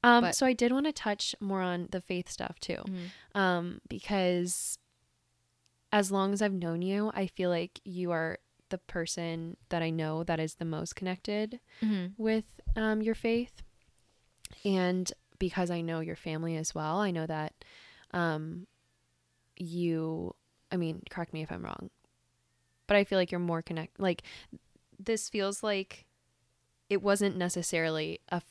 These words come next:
Speaker 1: familial influence. Like, you found
Speaker 2: Mm-hmm.
Speaker 1: God and your faith on your own a little bit.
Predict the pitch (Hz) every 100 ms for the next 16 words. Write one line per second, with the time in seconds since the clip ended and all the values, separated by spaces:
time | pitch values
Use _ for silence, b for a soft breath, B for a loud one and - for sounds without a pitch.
0 | - 180 170 165 165 156 151 156 - 160
1 | 160 - - - - - 185 180 196 190
2 | - 170 160 160 160 202 190 190 170 156
3 | 156 156 160 180 - _ _ _ _ 180
4 | 165 160 - 160 160 175 - - _ _
5 | _ _ _ _ - 170 - 165 156 -
6 | - - - -